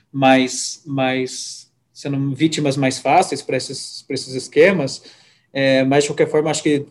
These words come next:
com, diante dessas informações, todos nós precisaremos estar muito mais atento. A percepção que nos passa é que o nível de informação de dados que vazou, é, torna as pessoas, mesmo aquelas mais cautelosas, com,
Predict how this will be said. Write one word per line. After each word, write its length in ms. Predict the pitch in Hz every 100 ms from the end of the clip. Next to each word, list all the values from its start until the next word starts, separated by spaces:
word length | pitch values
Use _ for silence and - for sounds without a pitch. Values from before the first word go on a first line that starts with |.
| _
com, 260 | 151 147
diante 260 | 139 143 143
dessas 220 | 143 143
informações, 480 | 143 147 139 127 147
todos 240 | 156 156
nós 380 | 147 147 143 -
precisaremos 680 | - 143 143 135 131 156 180
estar 320 | 156 156 143
muito 220 | 143 -
mais 180 | 147 143
atento. 520 | 139 - 139 160 170 _ _ _
A 80 | -
percepção 920 | - 165 - 175 - - 208 233 202
que 140 | - 160
nos 160 | 151
passa 340 | - 160 160 160
é 20 |
que 140 | 151
o 40 | 156
nível 300 | 160 208 196
de 120 | 170
informação 500 | 165 165 151 143 165
de 100 | 156
dados 360 | 143 160 175 -
que 100 | 151
vazou, 640 | 143 139 123 143 180 185 _ _ _ _
é, 720 | 143 139 135 131 131 131 127 -
torna 240 | 156 170
as 100 | 165
pessoas, 800 | - 151 - 165 165 151 135 -
mesmo 640 | 156 170 208 247 208 190
aquelas 300 | 170 170 160
mais 180 | 160 175
cautelosas, 760 | 190 180 165 151 165 202 180 -
com, 340 | 151 156 147